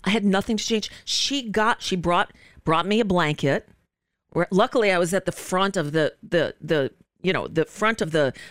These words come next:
the, the, um, economy cabin. Um, she brought me up to business class.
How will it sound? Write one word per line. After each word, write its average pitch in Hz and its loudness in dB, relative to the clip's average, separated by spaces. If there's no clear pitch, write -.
the, 165 0
the, 147 2
um, 127 0
economy 202 0
cabin. 160 0
Um, 165 0
she - -2
brought 160 2
me 196 4
up 165 0
to - -2
business 185 -2
class. 127 -2